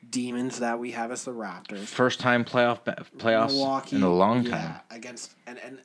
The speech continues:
Speaker 1: and the fact that we played Milwaukee, and I was even just thinking to myself, not even thinking the Raptors winning, but the fact that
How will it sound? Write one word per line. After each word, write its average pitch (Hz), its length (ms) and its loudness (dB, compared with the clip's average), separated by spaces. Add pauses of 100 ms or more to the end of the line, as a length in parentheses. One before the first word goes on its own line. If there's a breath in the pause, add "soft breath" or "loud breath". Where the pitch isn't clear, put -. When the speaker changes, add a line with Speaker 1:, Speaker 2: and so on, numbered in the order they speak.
Speaker 1:
and 139 220 -10
the 151 80 -4
fact 165 340 -8
that 131 120 -6
we 127 120 -4
played 117 500 -8 (460 soft breath)
Milwaukee, 113 840 -8 (240 soft breath)
and 123 120 -12
I 160 80 -2
was 170 160 -2
even 156 160 -2
just 139 240 -8
thinking 127 280 -12
to 131 60 -12
myself, 120 540 -6
not 214 200 -2
even 240 200 0
thinking 160 380 -6
the 139 60 -4
Raptors 127 380 -6
winning, 117 380 -12
but 120 140 -12
the 131 60 -6
fact 156 420 -8
that 135 300 -6